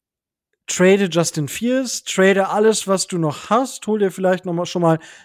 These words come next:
ein, zwei gute O-Liner, einen Wide Receiver behältst, der gut ist. Und dann,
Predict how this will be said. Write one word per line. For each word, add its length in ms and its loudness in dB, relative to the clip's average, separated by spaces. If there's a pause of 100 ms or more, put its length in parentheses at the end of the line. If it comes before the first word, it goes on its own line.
(120)
ein, 220 0
zwei 180 0
gute 320 -4
O-Liner, 720 0
einen 280 0
Wide 240 0
Receiver 440 -6
behältst, 500 -2
der 140 -2
gut 240 -8
ist. 280 -4 (600)
Und 300 -4
dann, 400 -2